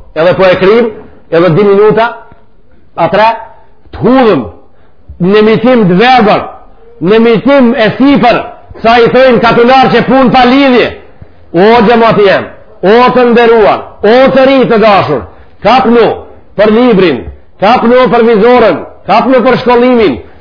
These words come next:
kapnu për arsimin, njoftoni me mësues e ju, njoftoni me ato që japin mësim në shkollën fillore mirë, njoftoni me ato që japin mësim në për shkollat mesme, njoftoni me ato që japin mësim në për universitete,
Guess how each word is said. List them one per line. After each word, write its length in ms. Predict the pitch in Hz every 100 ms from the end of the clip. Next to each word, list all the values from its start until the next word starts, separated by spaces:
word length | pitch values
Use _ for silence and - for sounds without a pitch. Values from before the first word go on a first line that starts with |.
| -
kapnu 360 | 196 196 262 220
për 160 | 254 240
arsimin, 520 | 220 196 247 214 120 - -
njoftoni 680 | 170 208 - - 311 330 285
me 100 | 269 226
mësues 300 | 254 240 220
e 100 | 220
ju, 180 | 208 120 - - - -
njoftoni 540 | 214 226 277 302 294
me 100 | 285
ato 260 | 277 277 214
që 140 | 269
japin 320 | 277 269 240
mësim 200 | - 269
në 80 | 240
shkollën 280 | 254 254 226
fillore 300 | 226 247 240 208
mirë, 260 | 220 170 107 - - -
njoftoni 460 | 175 202 - 269 262
me 100 | 247
ato 200 | 240 247
që 100 | 247
japin 320 | 254 247 226
mësim 180 | 208 254
në 80 | 233
për 100 | 220
shkollat 320 | - 254 226 226
mesme, 300 | 240 165 - - - -
njoftoni 640 | 185 240 240 - 302 285 269
me 80 | 269
ato 200 | 269 233
që 140 | 247
japin 260 | 269 220 220
mësim 220 | 185 254
në 80 | 240
për 120 | 233
universitete, 580 | 233 220 196 240 196 135